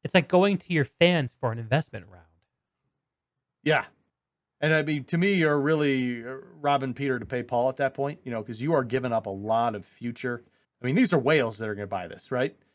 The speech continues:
Speaker 2: And if
Speaker 1: Yeah.
Speaker 2: you're only thinking, I think it was, what, two years you paid it back, basically? If you're
Speaker 1: Yeah.
Speaker 2: only thinking two years down the road, it's like, whoa, you are in, you're in a world of hurt. So I was
Speaker 1: Yeah.
Speaker 2: worried, but I mean, I, big prop to anyone that bought it. You guys played the long game, and you were right.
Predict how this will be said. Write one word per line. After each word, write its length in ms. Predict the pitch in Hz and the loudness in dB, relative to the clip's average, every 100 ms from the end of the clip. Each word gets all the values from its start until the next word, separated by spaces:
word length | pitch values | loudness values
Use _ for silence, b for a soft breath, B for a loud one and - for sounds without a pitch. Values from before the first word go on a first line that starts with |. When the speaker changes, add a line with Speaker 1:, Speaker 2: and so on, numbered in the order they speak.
| _ - | _ -8
Speaker 2:
And 100 | 120 | -2
if 60 | |
Speaker 1:
Yeah. 80 | 110 | 2
Speaker 2:
you're 80 | 185 | 2
only 180 | 185 147 | 4 2
thinking, 300 | 160 160 147 | 0 -2 -2
I 80 | - | -2
think 240 | 190 180 | -2 -2
it 20 | |
was, 200 | 143 135 | 0 0
what, 280 | 127 139 - _ _ _ _ _ _ | 2 0 0 _ _ _ _ _ _
two 180 | - 160 | -2 0
years 420 | 170 139 156 170 127 | 0 0 0 -2 -6
you 80 | |
paid 260 | 117 127 135 | -6 -2 -2
it 100 | 131 | 0
back, 380 | 113 127 170 - | -2 -2 -6 -12
basically? 400 | 151 156 180 185 _ _ _ | -12 -12 -12 -12 _ _ _
If 100 | 120 | -2
you're 100 | 143 | 4
Speaker 1:
Yeah. 60 | 202 | 4
Speaker 2:
only 140 | 170 | 4
thinking 280 | 143 143 131 | 0 -2 -2
two 120 | 170 | -2
years 200 | 156 135 | 0 0
down 220 | - 131 | 2 0
the 80 | 120 | 0
road, 340 | 123 151 120 98 | 2 2 2 -4
it's 140 | - | -10
like, 260 | 107 90 _ _ _ _ _ | -10 -12 _ _ _ _ _
whoa, 200 | 123 117 | -8 -6
you 220 | 101 123 | -6 -4
are 180 | 127 104 | -2 -2
in, 300 | 107 104 90 - _ _ | -4 -6 -10 -16 _ _
you're 140 | 127 127 | -2 -2
in 80 | 101 | -2
a 40 | |
world 320 | 92 107 92 | -4 -4 -4
of 60 | 90 | -4
hurt. 220 | 113 - _ b b b | -6 -8 _ b b b
So 120 | 175 | 4
I 40 | |
was 100 | 196 | 6
Speaker 1:
Yeah. 120 | 139 196 | 8 6
Speaker 2:
worried, 220 | 180 127 | 6 4
but 100 | 135 | 6
I 100 | 135 | 6
mean, 140 | 131 | 4
I, 120 | 120 135 131 _ - | 2 0 -4 _ 0
big 220 | 196 - | 0 2
prop 280 | 165 185 - | 2 2 2
to 100 | 127 | -2
anyone 240 | 151 143 | 0 -2
that 140 | 139 | -2
bought 220 | 135 156 139 | 2 4 4
it. 100 | 120 | 0
You 100 | 127 | -2
guys 180 | 135 | -2
played 240 | - 143 143 | -2 -4 -2
the 80 | 143 | 2
long 260 | 135 147 | 2 2
game, 220 | 147 170 | 0 -2
and 60 | 127 | -2
you 80 | 143 | -4
were 100 | 123 | -4
right. 360 | 95 147 - | -2 -2 -2